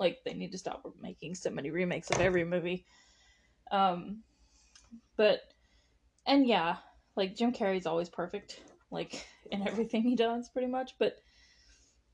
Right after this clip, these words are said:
Jim Carrey was perfect as the Grinch, but at the same time, Tim Curry would have been awesome, too. And, like, I would just, I would just enjoy seeing Tim Curry as the Grinch in, like, some sort of thing.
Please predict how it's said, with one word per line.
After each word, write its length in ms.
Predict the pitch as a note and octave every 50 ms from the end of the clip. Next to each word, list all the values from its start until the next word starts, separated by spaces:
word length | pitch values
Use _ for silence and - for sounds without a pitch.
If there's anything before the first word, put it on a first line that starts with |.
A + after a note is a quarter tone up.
| _ _ _ _ _ -
Jim 200 | G#3 A#3+ B3+ B3
Carrey 280 | B3 C#4 B3+ A#3 A#3 A3+
was 120 | G3+ F#3+
perfect 320 | - - F3+ G3 A3 G#3+ -
as 120 | B3 A#3+
the 80 | - A#3
Grinch, 340 | - C4+ C4+ C4+ C4+ C4+ C#4
but 120 | A#3+ G#3+
at 100 | G#3+ G#3+
the 80 | - -
same 200 | - G#3+ G#3+ A3
time, 420 | - A3+ G#3+ G#3 G3+ F#3+ G3 G3
Tim 240 | - - C4+ B3 B3
Curry 260 | - C4+ B3+ B3 B3+
would 120 | B3 A3
have 80 | F#3+ F3+
been 160 | F3 E3 -
awesome, 440 | - - E3+ F3+ F#3 - F3 E3+ F#3
too. 400 | - - G3 F#3 F#3 F3 E3+ F3+ - _ - -
And, 180 | - G#3 G3+ G3
like, 260 | G3 F#3+ F#3+ F3+ - _ _ _ - - _ - - - _ _ _ _ -
I 120 | C4+ D#4+
would 120 | F4 E4+ E4+
just, 180 | E4 D4 - - -
I 140 | - C#4 E4+
would 200 | F4+ G4 F#4+ C#4+
just 220 | D#4+ D#4+ D#4 -
enjoy 480 | A#3+ B3+ A#3+ G3 - G#3+ G#3 G#3 G#3 A3
seeing 280 | A3 - A3+ G3 G3+ G3+
Tim 200 | - A#3+ G3+ G3
Curry 280 | - G#3+ F#3+ F#3+ F#3
as 140 | F#3 F#3 -
the 120 | - E3+
Grinch 360 | E3+ - F3 F3 F3 F3+ - F#3+
in, 100 | F3 E3+
like, 160 | - - -
some 360 | - - - - F#3 F#3 F#3+
sort 280 | F#3 - F#3 F3 F3 E3
of 100 | D3 -
thing. 480 | - _ E3+ D#3 C#3 - - F#3 -